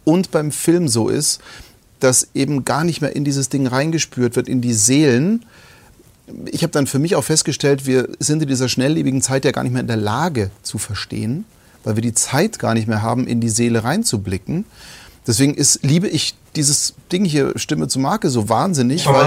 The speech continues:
Speaker 1: weil
Speaker 2: cool.
Speaker 1: mich
Speaker 2: Ja.
Speaker 1: interessiert, wer bist du? Und wir nehmen uns eine
Speaker 2: Ja.
Speaker 1: Stunde Zeit und auch das kratzt ja nur an der Oberfläche.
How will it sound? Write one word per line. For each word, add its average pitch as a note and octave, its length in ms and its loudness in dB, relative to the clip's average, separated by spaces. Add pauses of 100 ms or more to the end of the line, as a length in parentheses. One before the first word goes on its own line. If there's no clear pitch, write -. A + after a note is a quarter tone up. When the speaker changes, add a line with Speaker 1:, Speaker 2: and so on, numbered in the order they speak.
Speaker 1:
weil D3 80 -6 (160)
Speaker 2:
cool. D3+ 380 4
Speaker 1:
mich D#3+ 280 2
Speaker 2:
Ja. F3+ 60 4
Speaker 1:
interessiert, F3+ 800 2
wer E3+ 240 4
bist G#3+ 360 0
du? D3 180 0
Und D3 260 -4
wir C#3+ 80 2
nehmen D#3+ 160 0
uns E3 120 0
eine D3 80 0
Speaker 2:
Ja. B2+ 60 -2
Speaker 1:
Stunde F3+ 280 0
Zeit E3 420 2
und C3+ 100 -4
auch C3 140 -2
das - 280 2
kratzt - 380 -4
ja E3 80 2
nur D3+ 160 2
an D3 80 2
der C#3 140 2
Oberfläche. F3+ 680 0